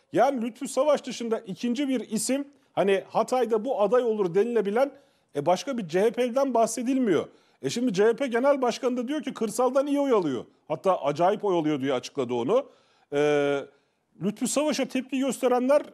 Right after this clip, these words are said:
e, sanki biraz daha böyle marjinal gruplar gibi olduğu söyleniyor. Hatay'ın geneline baktığında en kuvvetli adayın C H P açısından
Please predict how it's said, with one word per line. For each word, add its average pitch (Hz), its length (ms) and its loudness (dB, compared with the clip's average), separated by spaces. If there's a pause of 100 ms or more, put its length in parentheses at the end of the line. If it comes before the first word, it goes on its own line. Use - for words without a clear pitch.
(160)
e, 190 640 0
sanki 254 460 0
biraz 262 320 0
daha 240 200 2
böyle 240 180 4
marjinal 226 680 2
gruplar 202 400 0
gibi 156 400 -2 (220)
olduğu 135 360 0
söyleniyor. 127 600 0 (300)
Hatay'ın 233 460 0
geneline 208 460 2
baktığında 220 540 0
en 233 200 0
kuvvetli 214 380 -2
adayın 202 280 0
C 185 140 2
H 196 80 2
P 233 100 0
açısından 220 560 -2